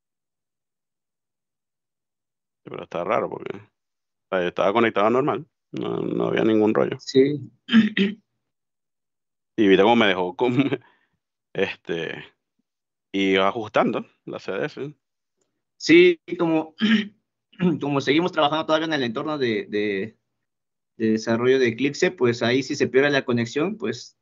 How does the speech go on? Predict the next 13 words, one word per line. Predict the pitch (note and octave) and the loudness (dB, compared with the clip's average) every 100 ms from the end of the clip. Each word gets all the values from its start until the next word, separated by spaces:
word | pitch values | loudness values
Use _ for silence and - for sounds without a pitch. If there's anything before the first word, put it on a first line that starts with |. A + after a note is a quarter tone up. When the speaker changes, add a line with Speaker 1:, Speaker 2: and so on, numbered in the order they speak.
| _ | _
Speaker 2:
eh, | F#2+ G#2 G2+ - _ _ | -2 0 0 -4 _ _
te | A#2 | -4
queda | A2 A#2 B2 | 0 2 2
gra-, | A2+ G2 | 0 -2
grabado | G#2+ G#2+ A2+ | -2 0 0
lo | A2+ | -2
que | A2+ | -2
es | G#2+ | -2
la, | A2 F2+ - - | -2 -4 -6 -6
lo | A2 | -6
que | A2+ | -4
estés | A#2 A2+ | -6 -4
trabajando. | A2+ G#2 B2+ C3 A#2+ | -2 -2 0 -2 -4